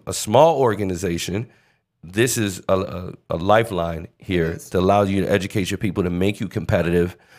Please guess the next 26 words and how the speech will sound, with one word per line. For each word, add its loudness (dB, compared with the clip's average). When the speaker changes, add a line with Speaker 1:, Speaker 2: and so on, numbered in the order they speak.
Speaker 1:
This 2
type 2
of -2
thing 2
is 0
on 2
par 2
with 0
the -6
internet. -4
The -12
internet 0
made -4
things -2
democratized. -2
It -10
made -4
small -4
businesses -6
be -6
able -6
to -6
compete -12
with -10
larger -4
businesses. -8